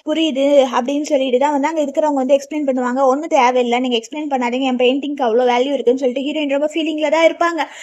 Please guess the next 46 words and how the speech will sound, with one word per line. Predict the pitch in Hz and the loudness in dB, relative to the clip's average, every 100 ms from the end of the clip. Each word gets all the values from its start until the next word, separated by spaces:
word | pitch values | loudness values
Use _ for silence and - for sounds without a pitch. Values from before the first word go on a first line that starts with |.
| - | -6
நெக்ஸ்ட் | 294 339 392 | -6 0 0
வீட்டுக்கு | 349 349 320 | 0 0 0
வருவாங்க. | 294 294 269 262 311 _ | 2 2 2 2 0 _
ஹீரோ | - 339 359 | -2 2 2
வந்து | 359 370 | 0 0
அங்க | 370 370 | -2 -2
வந்து | 370 381 | 0 0
ட்ரிங்க்ஸ் | 349 349 370 | 0 -4 -4
பண்ணிட்டு | 349 339 | -4 -6
இருப்பாரு. | 311 311 302 262 294 - - | -6 0 2 4 2 0 -4
அப்ப | 302 | 4
ஒருத்தவங்க | 349 330 320 311 | 8 8 6 4
ஏதோ | 311 349 | 6 6
வந்து | 339 330 | 6 4
வேலை | 320 269 294 | 4 4 2
செஞ்சுட்டு | 311 294 | -2 -4
இருப்பாங்க, | 262 277 | -4 -2
"போய் | 339 320 | 0 2
வேற | 262 269 | 2 4
வேலை | 269 294 | 4 2
செய்யுங்க," | 302 262 262 | 0 -2 0
அப்படிங்கிற | 262 247 262 | 2 2 0
மாதிரி | 247 247 | 0 0
வந்து | 254 254 | 0 2
சொல்லிடுவாங்க. | 240 240 233 247 | 2 2 2 -4
ஹீரோயின் | 302 359 427 415 | -2 -2 -2 0
வந்து | 415 | 2
ரொம்ப | 359 381 | 2 0
சந்தோஷமாவே | 370 294 302 330 311 302 320 | -2 -2 -2 -2 -2 4 4
இருப்பாங்க. | 294 262 254 240 262 - - - | 4 -2 -2 -2 -4 -6 -8 -2
அப்பதான் | - 392 415 359 | 4 6 8 6
வந்து | 320 | 2
ஹீரோவை | 320 349 330 | 0 4 4
கூப்பிடுவாங்க. | 311 302 294 254 247 254 | 2 -2 -2 -2 -2 -4
ஹீரோ | 254 320 359 | -4 0 0
கூப்பிட்டதுக்கு | 359 392 392 392 381 | 2 2 2 4 4
அப்புறம் | 381 381 | 4 4
தான் | 415 370 | 2 2
அப்படியே | 359 359 | 2 4
ஓடி | 311 339 330 | 6 6 4
வந்து | 302 311 | 0 0
ஹீரோ | 320 330 311 | 2 2 2
மேல | 294 269 | 2 0
வந்து | 262 277 269 | 0 2 4
ஏறி | 262 269 | 4 4
உக்காந்துப்பாங்க. | 247 247 254 254 247 240 | 2 2 -2 0 0 0